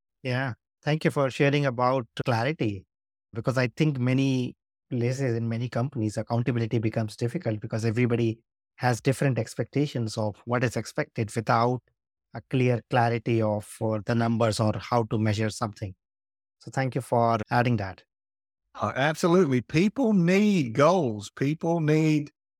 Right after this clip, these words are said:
Speaker 2: accountability. And one of the things is, here's something else that we put in that had never been done before in,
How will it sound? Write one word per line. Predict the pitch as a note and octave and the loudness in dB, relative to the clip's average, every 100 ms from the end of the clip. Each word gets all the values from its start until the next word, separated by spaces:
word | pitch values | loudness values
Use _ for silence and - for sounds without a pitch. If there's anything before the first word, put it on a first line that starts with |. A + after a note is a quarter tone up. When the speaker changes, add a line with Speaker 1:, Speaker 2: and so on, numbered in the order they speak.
| _ _ _ - | _ _ _ -8
Speaker 2:
accountability. | A2+ - D3 D3+ C#3 D#3 E3 B2+ | -4 2 4 4 4 4 4 2
And | A#2+ A#2+ C#3 | 2 -2 -2
one | D3 G#3+ | 2 4
of | |
the | G#3+ | 4
things | - D#3+ E3+ D#3 | 2 0 0 0
is, | C#3+ D#3+ - A#2+ | -2 -4 -6 -4
here's | A#2+ E3+ | 0 0
something | - D3 D3 D3 | 2 0 0 -2
else | E3+ E3 | 0 0
that | D3 A2 | 0 0
we | C3 D3+ | 0 -2
put | - D3 C3+ | 0 2 2
in | C#3 D3 C#3+ | 2 0 2
that | B2+ B2 - _ _ | 2 2 -4 _ _
had | B2 A#2 | -2 2
never | C3 C3+ C3+ | 2 2 2
been | C3 B2 | 2 2
done | C3 C3 | 0 0
before | B2 - C3 C#3 C3+ | -2 -2 -2 2 2
in, | B2+ A#2+ | 2 0